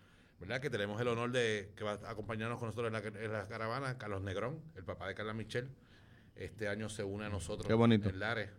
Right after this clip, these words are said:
Speaker 2: Qué bonito.
Speaker 1: Va a estar junto a usted y a nosotros acá.
Speaker 2: Qué bien.
Speaker 1: Eh, para nosotros es un honor recibirlo aquí, ¿verdad?
Speaker 2: Qué bonito.
Speaker 1: Eh, él, después de la muerte de su hija, eh,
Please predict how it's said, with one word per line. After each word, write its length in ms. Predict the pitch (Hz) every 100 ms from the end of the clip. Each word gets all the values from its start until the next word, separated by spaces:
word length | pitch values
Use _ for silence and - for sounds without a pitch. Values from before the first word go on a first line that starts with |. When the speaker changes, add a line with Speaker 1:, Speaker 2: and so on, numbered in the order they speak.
| -
Speaker 2:
Qué 80 | -
bonito. 320 | 107 95 90
Speaker 1:
Va 60 | 90
a 40 | 87
estar 200 | 98 92
junto 280 | 98 92
a 20 | 95
usted 220 | - 98
y 20 |
a 40 | 98
nosotros 320 | - 95 90
acá. 260 | 90 104 123 - -
Speaker 2:
Qué 60 | 113
bien. 180 | 98 82
Speaker 1:
Eh, 120 | 87 90
para 140 | 90
nosotros 260 | 80 87 98
es 80 |
un 60 | 107
honor 240 | 107 127 -
recibirlo 420 | - 110 104 107 113
aquí, 200 | 113 170
¿verdad? 280 | 131 127 - - - -
Speaker 2:
Qué 60 | 101
bonito. 280 | 107 104 101
Speaker 1:
Eh, 380 | 98 92 90 90 - 87
él, 240 | 87 90
después 320 | 90 107 110
de 220 | 104 113 110
la 80 |
muerte 240 | 104 107 113
de 60 |
su 140 | 104 107
hija, 380 | 113 113 110 101 - - - -
eh, 300 | - 87 85